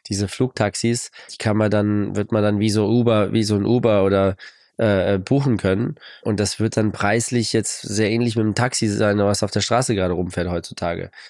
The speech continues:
Und das finde ich halt faszinierend, ähm, was das uns auch dann ermöglicht, ne, an, an Commuting oder an, an Reiserei. Das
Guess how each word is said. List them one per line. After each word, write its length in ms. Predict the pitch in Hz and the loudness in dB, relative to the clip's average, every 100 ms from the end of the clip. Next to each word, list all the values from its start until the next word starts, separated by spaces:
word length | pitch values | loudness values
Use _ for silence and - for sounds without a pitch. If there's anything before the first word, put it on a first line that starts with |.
| _ - | _ -10
Und 160 | 95 | -6
das 120 | 98 | -6
finde 220 | - 113 107 | -2 -2 0
ich 80 | |
halt 160 | 104 98 | 0 0
faszinierend, 680 | 110 101 - 101 117 139 - | -2 -2 -2 0 0 -2 -4
ähm, 240 | 107 101 101 | -2 0 0
was 140 | 98 | 0
das 160 | 113 110 | -2 -2
uns 160 | 110 | 0
auch 120 | 101 101 | 0 0
dann 140 | 98 | 0
ermöglicht, 640 | 92 98 139 123 98 - | 2 2 0 0 -2 2
ne, 140 | 113 101 | 2 2
an, 220 | 98 92 - _ - | 2 -2 -10 _ -2
an 180 | 110 101 | -2 0
Commuting 840 | 110 104 131 127 127 120 117 110 | 2 4 2 2 2 4 4 4
oder 340 | 101 101 95 | 4 4 2
an, 260 | 92 98 92 - - - | 2 0 -4 -8 -18 -4
an 200 | 107 101 | 0 0
Reiserei. 720 | 98 107 104 101 104 120 127 | 2 2 2 2 2 4 4
Das 280 | 110 98 | 2 0